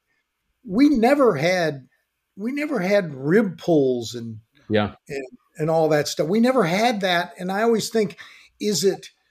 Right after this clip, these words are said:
Speaker 1: fatigue in a muscle on a certain type of core lift that all of a sudden,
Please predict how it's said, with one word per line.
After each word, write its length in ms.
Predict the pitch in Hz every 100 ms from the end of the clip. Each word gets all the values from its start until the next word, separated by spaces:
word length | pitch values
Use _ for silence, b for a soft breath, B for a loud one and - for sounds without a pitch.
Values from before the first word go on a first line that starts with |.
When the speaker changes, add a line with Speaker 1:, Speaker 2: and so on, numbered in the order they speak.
| _ _
Speaker 1:
fatigue 520 | - 175 170 214 214 202
in 80 |
a 60 | 185
muscle 520 | 170 180 170 214 196
on 180 | 175 151
a 60 | 131
certain 580 | - 170 175 170 147 b b _
type 280 | - 170 165
of 340 | 151 127 120 _ _
core 360 | - 175 175 151
lift 540 | 135 156 185 - - _ _ _ _
that 320 | 143 160 160 _ -
all 220 | 139 170
of 80 | 175
a 40 | 165
sudden, 560 | - 160 160 170 170